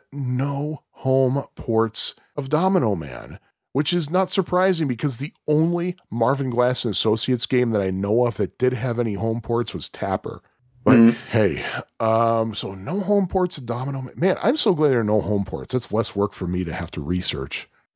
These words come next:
Speaker 1: But hey.
Speaker 2: I'm pretty sure there aren't.
Speaker 1: So anywho, uh,
Speaker 2: I've never heard of it.
Speaker 1: you've never heard of it, so I guess there's no answer to the question, where did you first saw slash play the Domino Man?
Speaker 2: Oh, well,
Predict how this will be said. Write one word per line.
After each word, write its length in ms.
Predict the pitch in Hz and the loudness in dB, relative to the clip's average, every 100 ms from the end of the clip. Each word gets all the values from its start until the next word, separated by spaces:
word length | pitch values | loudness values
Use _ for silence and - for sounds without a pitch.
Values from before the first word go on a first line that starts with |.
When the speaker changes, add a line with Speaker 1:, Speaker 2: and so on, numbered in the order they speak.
| _ | _
Speaker 1:
But 260 | - - - | -2 -2 -4
hey. 400 | - 90 76 - - - | -6 -4 -4 -6 -12 -4
Speaker 2:
I'm 360 | 139 156 139 | 0 2 0
pretty 240 | 113 123 110 | 2 0 0
sure 180 | - 95 | 0 0
there 180 | 80 | 0
aren't. 200 | 80 82 - - - - | 0 -2 -8 -20 -12 -4
Speaker 1:
So 300 | - 165 190 | 0 2 0
anywho, 680 | 277 339 117 135 214 - | 0 0 0 0 0 -2
uh, 80 | 113 | 0
Speaker 2:
I've 160 | 117 120 | 2 4
never 180 | 95 87 | 2 2
heard 140 | 85 | -2
of 80 | 80 | -2
it. 160 | 87 - - | -4 -6 -2
Speaker 1:
you've 120 | 170 | 0
never 200 | 202 190 | 2 0
heard 180 | 196 220 | 0 0
of 80 | 139 | -2
it, 80 | |
so 160 | - 123 | -2 -2
I 60 | 123 | 0
guess 280 | 139 135 | 0 -2
there's 280 | - 131 117 | 0 0 2
no 200 | 123 120 | 2 2
answer 280 | 123 120 123 | 2 2 0
to 100 | - | 0
the 80 | 107 | -2
question, 420 | - 113 - 107 | 0 0 0 0
where 160 | 107 110 | 2 2
did 160 | 98 | 0
you 120 | 98 | -4
first 360 | 90 104 101 - | -4 -4 -4 -4
saw 460 | - - 98 98 95 | -4 -2 0 2 2
slash 460 | - 95 92 90 - | 0 -2 -2 -4 -10
play 520 | - 101 78 62 - _ - | -4 -4 -4 -8 -16 _ -6
the 80 | 78 | -2
Domino 380 | 82 80 73 71 | 0 -2 -2 -6
Man? 380 | 67 53 67 - _ _ _ - | -10 -12 -14 -16 _ _ _ 0
Speaker 2:
Oh, 360 | 143 90 73 - | 4 4 0 -2
well, 420 | 117 110 65 - | 4 4 2 -4